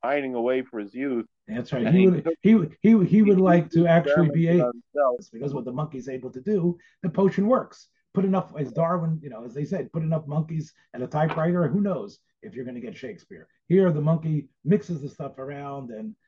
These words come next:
Speaker 2: and, and, and as, as fate would have it, so to speak, it actually works. And
Speaker 1: Yeah.
Speaker 2: Cary Grant, who is middle-aged by this point,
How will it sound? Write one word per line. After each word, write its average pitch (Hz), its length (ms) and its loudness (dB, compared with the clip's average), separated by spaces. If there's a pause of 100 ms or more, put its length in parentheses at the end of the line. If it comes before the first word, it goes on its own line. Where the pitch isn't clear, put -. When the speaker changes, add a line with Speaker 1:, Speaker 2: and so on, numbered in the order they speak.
(200)
Speaker 2:
and, 95 280 -18
and, - 200 -14
and - 200 -16
as, 104 280 -18
as - 120 -18
fate 185 260 0
would 147 100 -2
have 151 200 -2
it, 143 100 -10
so 160 100 -8
to 135 80 -12
speak, - 340 -16 (180)
it 156 80 -4
actually 202 260 2
works. - 440 0 (320)
And 139 300 -6
Speaker 1:
Yeah. - 180 -4
Speaker 2:
Cary 185 240 0
Grant, 170 320 2 (360)
who 135 180 -12
is - 160 -16
middle-aged 147 800 -2
by 110 100 -16
this - 200 -16
point, - 300 -20